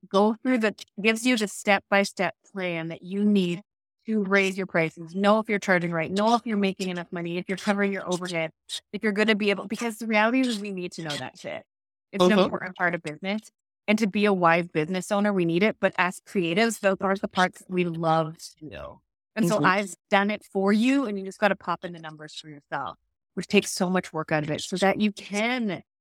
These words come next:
Speaker 1: sit back and start to go, "Okay, where are the things, like, emotionally that I'm stopping myself?" Because knowing what to do and doing it are two very different things.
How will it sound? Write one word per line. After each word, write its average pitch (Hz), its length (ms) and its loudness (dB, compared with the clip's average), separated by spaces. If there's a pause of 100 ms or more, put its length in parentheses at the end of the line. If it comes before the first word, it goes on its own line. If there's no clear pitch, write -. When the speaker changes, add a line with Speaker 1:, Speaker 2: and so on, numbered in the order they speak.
(140)
Speaker 1:
sit - 360 -6
back 214 400 4 (120)
and 185 160 -6
start 185 280 -2
to 165 320 -8 (260)
go, 165 300 2 (360)
"Okay, 185 280 2
where 175 300 2
are 196 40 4
the 196 100 -2
things, 180 320 0
like, 165 220 -2
emotionally 170 680 -2
that 156 140 0
I'm 156 180 -6
stopping 156 420 -4
myself?" 143 280 -8
Because - 280 -4
knowing 202 500 4
what 302 200 2
to 311 120 2
do 190 380 4 (440)
and 185 380 0
doing 233 480 4
it 170 380 0 (280)
are 202 140 6
two 202 560 -2
very 180 800 0
different 151 460 -16
things. 160 540 -8